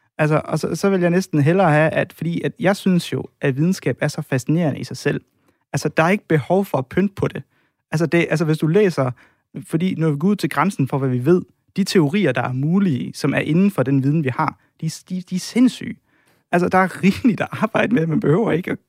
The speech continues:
gøre det vildere, end det er. Altså, der, der er masser at tage fat i. Og det synes jeg, sådan noget som Interstellar gør godt. Interstellar arbejder inden for rammerne af, hvad der er fysisk muligt. De, øh, hvad hedder de, de går så ud og siger, "Hey, det her, det er inden for, hvad der kunne være. Vi ved det ikke. Men hvis det var tilfældet, så ville der ske det her vilde,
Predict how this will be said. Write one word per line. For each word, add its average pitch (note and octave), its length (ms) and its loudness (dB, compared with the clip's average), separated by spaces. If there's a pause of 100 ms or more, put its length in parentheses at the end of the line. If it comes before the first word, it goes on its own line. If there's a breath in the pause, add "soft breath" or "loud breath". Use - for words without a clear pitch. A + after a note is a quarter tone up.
(120)
gøre F3+ 240 4
det C#3+ 200 -4
vildere, E3+ 300 0
end C3 100 -4
det - 120 -6
er. F#3 160 0
Altså, - 160 -4
der, C3+ 120 -4
der - 120 -6
er C3+ 40 -6
masser D#3+ 360 -2
at - 80 -14
tage A#2 100 -12
fat B2+ 180 -6
i. - 120 -8 (240 loud breath)
Og - 80 -4
det A3 100 4
synes G#3+ 120 0
jeg, F#3 80 0
sådan G3 100 -2
noget F3+ 140 0
som C#3 180 0
Interstellar - 480 -4
gør - 140 -10
godt. - 240 -10 (640)
Interstellar G#3 480 2
arbejder D3+ 460 2
inden F3+ 160 0
for - 100 -4
rammerne D3 480 0
af, C#3 120 0
hvad C3 140 0
der C3+ 60 -2
er B2 80 -4
fysisk C3 340 -6
muligt. C3 340 0 (600 soft breath)
De, D#3 180 4
øh, C3+ 260 2
hvad C3 100 0
hedder C3+ 140 2
de, C3+ 140 -2
de D3+ 160 -4
går C#3+ 120 2
så C#3 120 0
ud A3 140 2
og E3+ 80 2
siger, C#3 160 0
"Hey, F3 260 2
det F3+ 80 2
her, F3 80 2
det E3 120 -4
er D#3 40 0
inden E3 160 0
for, D3+ 120 -2
hvad B2 120 -4
der - 60 -4
kunne B3 300 0
være. D3 340 -2 (300)
Vi A#2+ 100 -6
ved A#3+ 160 2
det D3+ 80 -2
ikke. C#3+ 300 -4 (300)
Men C#3 100 -4
hvis A3+ 220 0
det C#3+ 140 -2
var C#3+ 60 -6
tilfældet, D3 540 -2
så F#3 100 -4
ville E3 200 -8
der C#3+ 60 0
ske D#3+ 220 0
det E3+ 100 0
her D#3 140 2
vilde, C#3 380 0